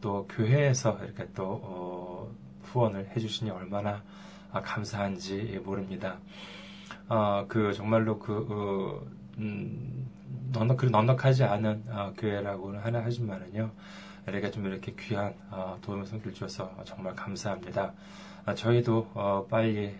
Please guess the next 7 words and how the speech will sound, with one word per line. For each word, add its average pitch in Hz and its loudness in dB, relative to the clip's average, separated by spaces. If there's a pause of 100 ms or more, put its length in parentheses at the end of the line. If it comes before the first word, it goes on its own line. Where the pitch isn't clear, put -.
에, 95 -6
좀 98 -6
경제적으로 98 -4
이렇게 - -8
좀 98 -8
안정이 98 -6
되어서 101 2